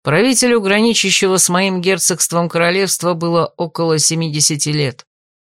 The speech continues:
Несмотря на почтенный возраст и потрясение, что ему пришлось пережить, немощным стариком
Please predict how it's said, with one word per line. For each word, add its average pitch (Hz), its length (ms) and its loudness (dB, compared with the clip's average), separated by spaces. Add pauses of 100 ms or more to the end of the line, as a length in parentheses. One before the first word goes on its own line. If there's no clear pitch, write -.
(640)
Несмотря 185 640 2
на 226 80 2
почтенный 180 680 0
возраст 170 580 0
и 143 40 2
потрясение, 147 840 0
что 131 200 -4
ему 143 260 0
пришлось 143 480 -2
пережить, 147 600 -4 (920)
немощным 165 720 2
стариком 165 760 -2